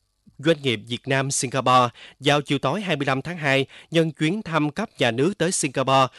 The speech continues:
Chủ tịch nước Nguyễn Xuân Phúc nhấn mạnh, hai nước hướng tới kỷ niệm năm mươi năm thiết lập quan hệ ngoại giao, mười năm đối tác chiến lược vào năm hai nghìn không trăm hai mươi ba. Do đó, doanh nghiệp hai nước cần có những hành động cụ thể, thiết thực và xứng đáng để đóng góp vào mối quan hệ này.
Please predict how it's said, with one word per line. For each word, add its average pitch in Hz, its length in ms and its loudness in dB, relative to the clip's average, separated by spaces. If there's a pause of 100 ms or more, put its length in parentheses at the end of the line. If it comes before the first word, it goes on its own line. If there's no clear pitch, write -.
(180)
Chủ 170 120 0
tịch 139 260 0
nước 190 280 2
Nguyễn 135 180 -2
Xuân 147 180 -4
Phúc 190 240 -4
nhấn 185 160 -4
mạnh, 117 220 0 (280)
hai 175 160 2
nước 190 240 0
hướng 175 160 0
tới 170 180 0
kỷ 165 160 -4
niệm 113 340 0
năm 151 220 -2
mươi 147 100 0
năm 139 220 -4
thiết 220 180 -6
lập 123 140 0
quan 131 160 -2
hệ 117 260 -2
ngoại 110 220 0
giao, 143 260 2 (240)
mười 151 180 4
năm 165 160 -4
đối 185 120 -6
tác 214 220 -8
chiến 208 200 -6
lược 123 280 0
vào 127 160 -2
năm 131 100 -4
hai 135 140 -6
nghìn 113 160 -2
không 135 140 -6
trăm 127 180 -4
hai 123 140 -2
mươi 123 100 -2
ba. 123 240 2 (420)
Do 156 80 4
đó, 147 260 2
doanh 151 160 -2
nghiệp 120 180 0
hai 135 180 -4
nước 190 260 0 (220)
cần 147 160 2
có 214 140 -4
những 135 120 -4
hành 139 180 -2
động 107 220 0
cụ 123 220 -2
thể, 117 300 -2
thiết - 220 -8
thực 123 240 -2
và 123 140 0
xứng 151 220 -4
đáng 147 240 0 (260)
để 143 80 4
đóng 170 180 -6
góp 196 260 -2
vào 123 120 2
mối 123 180 -4
quan 127 140 -6
hệ 107 220 -4
này. 110 260 0